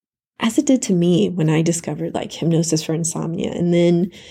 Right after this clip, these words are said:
C B T I, cognitive behavioral therapy for insomnia, and my sleep just got better and better. I get it. I had lifelong insomnia, and I am a prime example of this. Absolutely, I can help you,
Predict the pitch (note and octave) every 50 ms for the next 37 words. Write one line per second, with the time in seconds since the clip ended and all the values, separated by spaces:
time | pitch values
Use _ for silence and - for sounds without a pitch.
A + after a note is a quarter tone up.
0 | - _ - - - F3 E3+ E3 E3+ D#3+ - - - - E3 D#3+ D#3+ E3 D#3+ E3
1 | E3 D#3+ - E3 E3 D#3+ D#3+ - E3 E3 - - - F3 D#3+ D#3+ D3+ D#3+ D#3+ D#3+
2 | D#3+ - - E2+ G2+ - - E3+ D#3+ E3 - E3 D#3+ D#3+ D#3+ - - C#3 D3+ D#3
3 | D#3 - - - - - D#3+ E3 D#3+ - E3 D#3 - - - - - - D#3+ -
4 | - - - - - E3+ E3 D#3+ E3 E3+ E3 F3 E3 D3+ E3 E3 E3 F3+ G3+ A#3
5 | - - - - - - _ _ _ - D#3+ D#3+ F3+ G3 G3+ G3+ G3 - E3+ D3+
6 | - - - - - - - - - G3+ D#3 D3 E3+ F3 F#3+ G3 F#3 F#3 E3 E3
7 | D#3+ E3 F3 E3+ E3+ G3+ F#3 F#3 - - E3 E3+ E3+ F3+ F#3+ F#3 - - - E3
8 | D#3+ D#3+ F3 F#3 G3 G3 D#3+ E3 E3 E3 - - G3+ F#3+ G3+ G#3 G3+ G#3 F#3 -
9 | F#3 F3 D#3 - - F#2 F#2 - - - D2+ - - - - - - - - -
10 | - - _ _ - E3 E3+ E3+ - - F#3+ F3+ F3 F3 E3+ - E3 E3+ E3 E3
11 | E3 E3+ E3 - _ _ - - - D#3 - F#3 F3+ F3 - - - - - -
12 | - - - -